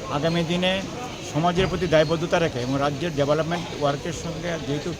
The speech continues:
সরাসরি যুক্ত কৃষি দপ্তর, ওনারা কৃষি কল্যাণে যে দিন রাত পরিশ্রম করে যেতেন আমাদের এই কর্মচারীরা, ওনাদের সার্বিক কিছু দাবি দেওয়া এবং ওনাদের স্বার্থ সম্বলিত বিষয় নিয়ে আমরা সচেতন থাকি সব সর্বদা।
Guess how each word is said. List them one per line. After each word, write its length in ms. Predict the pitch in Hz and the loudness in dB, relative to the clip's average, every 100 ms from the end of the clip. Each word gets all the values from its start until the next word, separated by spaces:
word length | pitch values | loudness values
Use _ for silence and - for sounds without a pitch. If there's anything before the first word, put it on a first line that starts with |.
| - - - | -10 -6 0
সরাসরি 320 | 165 160 190 | 2 2 0
যুক্ত 260 | 170 - | 0 -2
কৃষি 280 | 165 160 151 147 | -2 -2 -2 -2
দপ্তর, 240 | 143 143 110 131 - 123 - - - - - - 143 | -2 -4 -4 -8 -8 -6 -8 -10 -10 -10 -10 -6 0
ওনারা 220 | 165 175 | 2 2
কৃষি 280 | 160 160 170 | 0 -4 -2
কল্যাণে 400 | 185 175 175 180 175 - - - 139 | 2 4 4 2 -2 -8 -10 -8 -2
যে 120 | 151 139 - - - - - - 117 - | -2 -2 -8 -12 -12 -12 -12 -10 -8 -2
দিন 280 | 180 190 185 | 0 2 4
রাত 140 | 190 - | 2 2
পরিশ্রম 360 | 151 156 - 185 | -4 -4 -4 -6
করে 100 | 175 | -4
যেতেন 200 | 165 160 | -4 -2
আমাদের 300 | 156 151 156 | 0 0 0
এই 60 | 151 139 | -2 0
কর্মচারীরা, 560 | 143 147 160 147 147 147 - - - - | 0 2 2 2 2 -2 -10 -10 -8 0
ওনাদের 320 | 156 165 175 | 2 2 0
সার্বিক 340 | 165 160 156 - | 0 -2 -2 -4
কিছু 320 | 156 170 160 151 - - - - | -4 -2 -2 -4 -8 -10 -10 -6
দাবি 200 | 135 139 | -2 0
দেওয়া 360 | 156 165 156 147 | 2 4 6 4
এবং 200 | 143 147 | 2 2
ওনাদের 240 | 147 151 | 2 0
স্বার্থ 380 | 151 127 143 170 | -2 -4 -4 -4
সম্বলিত 280 | 160 160 147 | -4 -4 -4
বিষয় 240 | 139 139 | -4 -2
নিয়ে 180 | 151 151 | 0 2
আমরা 340 | 151 143 147 143 | 2 2 0 -2
সচেতন 320 | 139 139 143 143 | -6 -4 -2 -2
থাকি 200 | 131 147 135 | -4 -6 -4
সব 80 | |
সর্বদা। 460 | 135 123 135 131 143 | -4 -4 -4 -2 -4